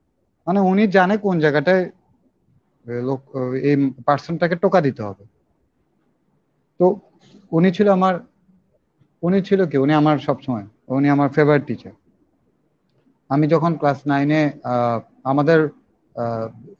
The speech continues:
আমি নাইনটি এইট batch, আমাদের বই আসতে আসতে জুন জুলাই হয়ে গেছিল। আমরা নতুন সিলেবাসের, নতুন বইয়ের, আহ, মানে, batch,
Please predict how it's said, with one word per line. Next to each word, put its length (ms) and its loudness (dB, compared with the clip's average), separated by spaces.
আমি 440 0
নাইনটি 360 2
এইট 180 2
batch, 320 2
আমাদের 340 4
বই 360 6
আসতে 300 2
আসতে 460 2
জুন 280 2
জুলাই 340 4
হয়ে 240 4
গেছিল। 340 -10
আমরা 220 -2
নতুন 360 0
সিলেবাসের, 500 0
নতুন 600 -4
বইয়ের, 300 2
আহ, 680 -2
মানে, 340 -6
batch, 460 0